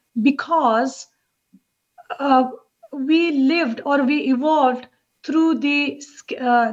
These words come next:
through the environment of scarcity of food. So it was, that is, so that's why our brain and our biology and your, our chemistry, our D N A, uh, that, uh, is designed or has evolved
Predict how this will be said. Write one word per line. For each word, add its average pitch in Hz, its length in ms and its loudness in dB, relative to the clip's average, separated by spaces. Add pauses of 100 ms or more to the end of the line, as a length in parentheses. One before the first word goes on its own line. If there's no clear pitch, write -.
(140)
through 311 220 0
the 285 220 0
environment 269 680 2
of 254 120 -2
scarcity 262 680 0
of 240 160 2
food. 392 400 -2 (580)
So 302 280 2
it 285 260 -2
was, 285 300 0
that 285 240 2
is, 302 120 -4 (300)
so 285 180 -4
that's 302 380 2
why 277 240 0
our 240 180 2
brain 269 540 0
and 262 140 2
our 240 200 -2
biology 254 760 0
and 226 280 0
your, 202 160 -2 (180)
our 214 220 2
chemistry, 302 840 -2 (340)
our 226 220 2
D 214 280 -2
N 226 120 0
A, 277 400 2 (560)
uh, 220 460 -2 (160)
that, 269 300 2
uh, 226 140 -6 (440)
is 247 220 0
designed 285 640 0
or 254 200 0
has 247 300 -4
evolved 247 600 0